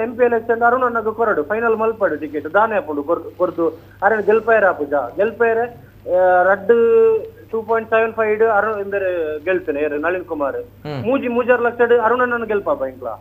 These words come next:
Speaker 2: ಓ, ಓಕೆ.
Speaker 1: ಓಕೆ,
Speaker 2: ಕಷ್ಟಾಂದ್,
Speaker 1: ನಾ-
Speaker 2: ಕಷ್ಟಾಂದ್ ಆಪು ಜಯ ಸರ್, ದಾಯಪನಾಗ, ಆ, ಅವು ಎಮ್ ಎಲ್ ಎ election, ಒಂದು ಎಂ P election, ಮುಲ್ಪ ನರೇಂದ್ರ ಮೋದಿ ಅರ್ನ ಮೋನೆ ತೂದು ಜನಕ್ಕಳು ಓಟ್ ಪಾಡುವ ನಚ್ಚಿನ ವಿಚಾರ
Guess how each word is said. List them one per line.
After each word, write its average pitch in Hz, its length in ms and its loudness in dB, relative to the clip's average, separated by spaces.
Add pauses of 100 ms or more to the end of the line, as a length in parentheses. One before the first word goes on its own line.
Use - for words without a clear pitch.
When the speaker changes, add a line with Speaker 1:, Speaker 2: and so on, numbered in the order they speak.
(140)
Speaker 2:
ಓ, 123 220 2 (380)
ಓಕೆ. 131 540 -4 (100)
Speaker 1:
ಓಕೆ, 185 120 8
Speaker 2:
ಕಷ್ಟಾಂದ್, 294 360 10
Speaker 1:
ನಾ- 277 120 2
Speaker 2:
ಕಷ್ಟಾಂದ್ 285 640 10
ಆಪು 226 280 10
ಜಯ 220 200 12
ಸರ್, 220 260 6
ದಾಯಪನಾಗ, 233 500 10 (500)
ಆ, 185 300 12
ಅವು 285 240 12
ಎಮ್ 262 260 10
ಎಲ್ 294 160 12
ಎ 254 40 12
election, 214 340 8
ಒಂದು 226 180 4
ಎಂ 226 200 8
P 285 100 4
election, 214 400 8
ಮುಲ್ಪ 226 180 4 (200)
ನರೇಂದ್ರ 262 340 10
ಮೋದಿ 226 300 8
ಅರ್ನ 220 220 8
ಮೋನೆ 233 260 6
ತೂದು 220 240 6
ಜನಕ್ಕಳು 220 340 6
ಓಟ್ 220 340 8
ಪಾಡುವ 208 300 8
ನಚ್ಚಿನ 190 300 0
ವಿಚಾರ 180 360 6